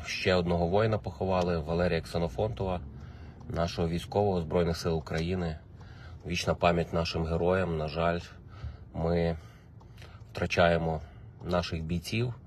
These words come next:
Також, е, позавчора відкрили анотаційні дошки на третій школі Павлу Брикіну і, е,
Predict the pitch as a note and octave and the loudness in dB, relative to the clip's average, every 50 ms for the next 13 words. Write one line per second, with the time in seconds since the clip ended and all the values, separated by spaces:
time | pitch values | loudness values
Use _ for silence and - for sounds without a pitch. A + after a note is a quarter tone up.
0 | - - - - - - - - - - F#2 - - G2 F#2+ F#2+ F#2 - - - | -18 -18 -18 -18 -18 -20 -18 -8 -6 -6 -6 -2 2 2 4 4 2 0 -4 -4
1 | - - - - - - - - - D2 D2+ D#2 D#2 - - F2+ E2+ F#2 F2 E2+ | -6 -8 -12 -14 -16 -18 -16 -12 -8 -6 -4 -4 -6 -2 -2 0 2 2 0 0
2 | - - G#2 G#2+ G#2 G#2 G2 - - - - - - - - - - - - - | 2 4 4 6 6 4 2 0 -4 -14 -18 -18 -16 -16 -16 -16 -16 -14 -10 -10
3 | E2+ - - - F#2 F2 F2 E2+ E2+ D#2+ - E2+ - - F2+ E2+ F2 E2+ E2 F2+ | -10 -6 0 2 4 4 4 4 2 0 -2 -6 -4 -2 0 2 2 2 4 2
4 | F#2 F#2+ - - - F2 E2 E2 - - D#2+ E2 E2+ - F2 E2+ - F2 - - | 2 2 0 -4 -6 -6 -6 -6 -6 -2 -2 -2 0 0 -4 -2 -2 -6 -8 -4
5 | - F2 F2+ F2+ F2+ E2+ E2 - D#2+ D2+ D#2 E2 E2 D#2 F#2 F#2 F2+ - - F2+ | 0 2 2 4 2 0 0 -2 -4 -2 -2 -2 -2 0 0 -2 -2 -2 -2 -2
6 | E2+ E2 D#2+ - - - - - - - - - - - - - - - - D2+ | -2 -2 -4 -4 -8 -14 -16 -16 -16 -16 -16 -18 -18 -18 -18 -16 -14 -10 -6 -6
7 | D2 D2 D2+ D2+ D2+ D2+ D2+ D2+ | -4 -4 -2 -2 0 0 0 -2